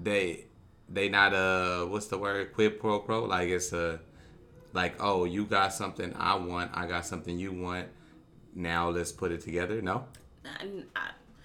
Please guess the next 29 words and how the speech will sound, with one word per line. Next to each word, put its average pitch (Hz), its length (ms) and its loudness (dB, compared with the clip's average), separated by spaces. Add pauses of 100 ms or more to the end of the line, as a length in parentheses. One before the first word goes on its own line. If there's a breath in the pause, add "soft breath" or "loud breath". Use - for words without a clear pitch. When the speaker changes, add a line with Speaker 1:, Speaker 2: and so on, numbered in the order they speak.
(240 soft breath)
Speaker 1:
Isn't 151 200 10
that 175 160 12
a 175 40 12
relationship? 208 500 8
Speaker 2:
For, 233 140 6
no, 262 600 2
for 226 120 -2
some 302 260 -4
people, 262 240 -4
I 240 60 0
think 262 140 -4
for 254 80 -6
some 269 140 -4
people, 269 240 -4
like, 233 220 -4
when 240 100 0
I 277 180 2
started 254 300 -4
dating 226 260 -4
you, 254 160 -6
it 220 60 -4
wasn't, 208 280 -8
you 240 80 -4
didn't 240 180 -6
have 220 200 -2
anything 196 280 -8
that 180 100 -4
I 170 100 -2
wanted. 175 400 -8